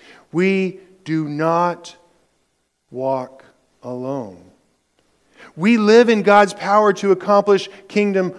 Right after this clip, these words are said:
purposes, and these purposes are sure because God guarantees that our labor for him will not be in vain. And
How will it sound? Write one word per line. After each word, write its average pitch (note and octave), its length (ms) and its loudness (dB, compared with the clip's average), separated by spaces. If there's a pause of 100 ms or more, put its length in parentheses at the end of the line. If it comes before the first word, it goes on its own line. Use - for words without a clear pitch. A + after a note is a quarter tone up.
(140)
purposes, F#3 640 -2
and E3+ 120 -2
these G#3+ 180 -2
purposes G#3 760 -2 (220)
are F3 200 0
sure E3+ 840 0 (280)
because F#3+ 540 -4
God F3+ 520 -2
guarantees F3+ 760 -4
that D#3 220 -2
our F3 260 0
labor F3 420 -2
for E3+ 320 -4
him D#3 280 -6
will D3+ 200 -6
not D3 380 -4
be C3 140 -8
in B2 160 -8
vain. B2 360 -10 (1200)
And D#3+ 580 -4